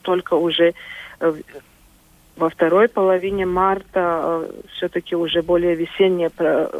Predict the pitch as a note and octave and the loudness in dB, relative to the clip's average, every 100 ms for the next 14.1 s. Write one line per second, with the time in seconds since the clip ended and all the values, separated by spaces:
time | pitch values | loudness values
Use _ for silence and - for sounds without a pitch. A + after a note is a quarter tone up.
0 | - - E3+ F3+ G3 - E3 E3+ - E3+ | -2 0 2 2 0 -2 -4 -4 -4 -6
1 | F3+ E3+ E3+ G#3+ G3+ - - - - E3+ | -2 -2 2 2 2 -2 -16 -12 0 0
2 | D#3+ E3+ D#3 E3+ E3+ E3+ - - E3 D#3+ | 2 -4 0 2 2 0 -4 -6 -2 2
3 | F3 D#3+ D#3 - - - - - D#3 D3+ | 2 0 -8 -8 -20 -20 -20 -12 -12 -8
4 | C#3 E3+ E3+ E3 D#3+ E3 D#3 - - F3+ | -2 2 2 2 0 2 0 -2 -2 0
5 | F#3 E3+ D#3 - F#3 F3 D3+ C3+ A#2 - | 0 0 -6 -4 0 0 0 -8 -12 -16
6 | - - E3 E3 - _ F#3 F3+ - F3+ | -18 -4 2 2 0 _ 0 0 0 0
7 | F3+ E3+ F#3+ F#3+ E3+ E3 - F3+ E3+ D#3+ | 0 2 2 4 0 -6 -2 0 0 0
8 | A3+ - F#3+ E3 F3 F3+ E3 D#3 - G#3 | 0 2 0 2 0 -2 -2 -4 -2 0
9 | F#3+ - D#3 D#3+ D#3+ E3 E3 - D#3+ D#3+ | 0 0 -4 0 0 -2 -6 -8 -8 -6
10 | D#3 D#3+ - - - F3+ G3 - G3 F3 | -8 -10 -12 -12 -2 2 2 2 0 0
11 | - - - E3 F3 G3 E3 E3+ G#3+ G3 | -8 -20 -18 -14 -2 0 0 2 4 4
12 | F3 G#3+ A3 F#3 E3 E3+ E3 E3 - F3+ | 4 2 0 -4 -2 -2 -2 -6 -8 -12
13 | D#3 D3+ D#3 E3 E3 A3+ G#3 E3+ - E3 | -10 -8 -8 -6 0 2 2 2 2 0